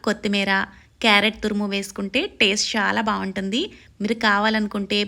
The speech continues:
బీట్రూట్ తురుమును కూడా పచ్చిగా వేసుకోవచ్చు. అలాగే ఇందులోకి కొద్దిగా నిమ్మరసాన్ని పిండుకుంటే టేస్ట్ చాలా బాగుంటుంది. నిమ్మరసం పూర్తిగా ఆప్షనల్ అండి, మీకు ఇష్టమైతే పిండుకోవచ్చు, లేకపోతే లేదు. అంతేనండి, చాలా ఈజీగా, సింపుల్గా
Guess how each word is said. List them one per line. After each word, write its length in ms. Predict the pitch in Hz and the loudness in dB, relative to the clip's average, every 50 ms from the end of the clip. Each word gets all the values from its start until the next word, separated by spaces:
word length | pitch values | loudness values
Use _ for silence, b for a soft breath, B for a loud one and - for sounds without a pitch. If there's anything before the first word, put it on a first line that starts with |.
| 208 214 | 0 2
బీట్రూట్ 360 | 226 233 233 226 247 247 247 - | 2 2 2 2 0 0 0 0
తురుమును 300 | 226 214 208 208 202 202 - 202 | -2 0 0 0 -2 -2 -2 -2
కూడా 160 | 208 240 330 349 339 - | 0 0 0 0 0 0
పచ్చిగా 340 | 226 214 - - 220 214 226 214 202 | -2 0 0 -2 -2 0 0 0 0
వేసుకోవచ్చు. 600 | 196 196 - - - 214 202 196 196 - - 311 403 480 B B B B B B B B 208 | -2 -4 -4 -6 -6 -6 -8 -6 -6 -6 -4 -4 -4 -6 B B B B B B B B -4
అలాగే 280 | 208 208 185 208 208 - - - | -4 -4 -2 -2 -2 -2 -2 -4
ఇందులోకి 460 | 202 202 202 202 202 196 202 - 339 392 - - | -4 -4 -2 -2 -2 -2 0 0 0 0 0 -2
కొద్దిగా 300 | 214 - - 233 226 269 240 226 | -4 -2 -2 0 2 2 2 2
నిమ్మరసాన్ని 520 | 214 214 226 233 226 226 233 220 220 214 220 | 2 2 2 2 2 2 2 2 2 2 0
పిండుకుంటే 480 | 208 202 196 - 202 208 190 - 208 202 196 - b b b b b b - | -2 -2 -2 -4 -6 -6 -4 -2 -2 -4 -4 -6 b b b b b b 2
టేస్ట్ 280 | 226 220 220 214 - - 254 | 2 4 6 4 4 4 4
చాలా 200 | 226 208 202 208 202 214 | 2 2 2 2 2 0
బాగుంటుంది. 500 | 202 202 196 190 190 196 196 202 262 349 427 B B B B B B B 208 | 0 0 -2 -4 -4 -4 -2 0 0 0 -2 B B B B B B B 0
నిమ్మరసం 500 | 233 233 240 254 254 247 247 247 240 226 220 226 | 2 4 4 2 2 2 0 0 0 0 0 0
పూర్తిగా 360 | 220 226 226 226 247 240 240 226 214 | -2 -2 -2 -2 2 4 4 4 4
ఆప్షనల్ 380 | 214 - - - 220 214 214 208 | 4 2 0 0 0 0 0 0
అండి, 180 | 202 208 254 330 339 | 0 0 0 0 0
మీకు 140 | 277 233 - 214 | 0 -2 -2 -2
ఇష్టమైతే 380 | - - 220 214 220 208 - 226 226 | -2 -2 -2 0 -2 -2 -2 -4 -4
పిండుకోవచ్చు, 520 | 220 202 196 208 - 208 208 208 - - 330 381 302 | -2 -4 -4 -4 -4 -4 -4 -4 -4 -4 -2 0 0
లేకపోతే 400 | 220 202 220 - 208 196 - 208 202 196 | 0 0 -2 -4 -8 -6 -4 -2 -2 -2
లేదు. 260 | 196 196 190 240 320 453 - B B B B B B B B - 220 | -4 -4 -4 -2 -4 -4 -4 B B B B B B B B 0 2
అంతేనండి, 500 | 220 220 240 254 247 240 226 220 226 220 220 226 B B B _ - - | 2 4 4 4 4 4 4 2 0 0 -2 -6 B B B _ 0 4
చాలా 340 | 233 220 220 233 247 262 262 240 226 | 6 6 8 6 6 6 6 4 4
ఈజీగా, 380 | 226 - 208 220 220 214 214 214 214 B B B B B - - | 2 0 0 0 2 2 2 2 0 B B B B B -4 0
సింపుల్గా 500 | 247 240 240 240 269 254 247 233 240 | 0 0 2 2 2 2 4 4 4